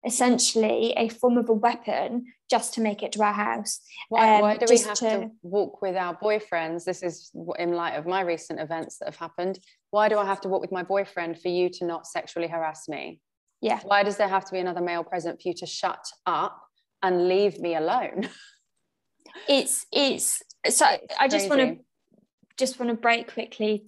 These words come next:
Speaker 1: to explain what sexual harassment is, if there are any of you dear listeners that are listening that are unclear of what, um,
Speaker 2: Good idea.
Speaker 1: uh, the difference between sexual harassment and sexual assault is.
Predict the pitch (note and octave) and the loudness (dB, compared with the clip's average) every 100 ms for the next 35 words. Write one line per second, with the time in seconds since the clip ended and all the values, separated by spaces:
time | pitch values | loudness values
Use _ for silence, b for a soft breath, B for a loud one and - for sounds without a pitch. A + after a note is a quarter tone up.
0 | - A3+ G#3+ G#3+ A3 G#3+ - - A3 G#3+ | 0 6 6 4 2 0 0 4 6 6
1 | - - - - A3+ G#3+ A3 G#3+ - G#3+ | 2 0 -2 -4 -4 2 2 2 -2 -4
2 | - G#3+ G#3 G#3+ - - A3 - A3 - | -2 -2 -2 -4 -2 2 2 4 2 2
3 | G#3+ G#3+ G#3 G#3 G#3 G3+ G#3 G3+ G#3 G3+ | -2 -4 -6 -8 -6 -6 -8 -2 -2 -2
4 | - G#3 - - G#3 G#3 - G#3+ G3+ G3+ | -4 -4 -2 0 0 0 0 -2 -2 -6
5 | B B B - - A3 - G#3+ G3+ A3 | B B B 0 4 4 4 0 -4 -2
6 | G#3+ G3+ G3+ G3+ G#3+ G#3 G#3 - G#3+ G3+ | 0 -2 -4 -6 0 0 -2 -4 -4 -4
7 | G3 G3 - _ - E3+ E3 D#3+ D#3+ - | -4 -10 -12 _ -12 -10 -10 -8 -4 -2
8 | G1+ G1+ G#1 - C#3 A3 A3+ A3 G#3+ G3+ | -2 -2 -4 -4 2 4 4 4 2 0
9 | - - G#3 G#3+ G3+ G#3+ G#3 G#3 G3+ A3 | -2 0 2 0 -2 -2 0 0 0 -2
10 | G#3 G3+ G#3+ - G#3+ G3+ - A#3+ - C#4 | -2 -2 -4 -2 0 2 2 0 2 0
11 | D4 | -2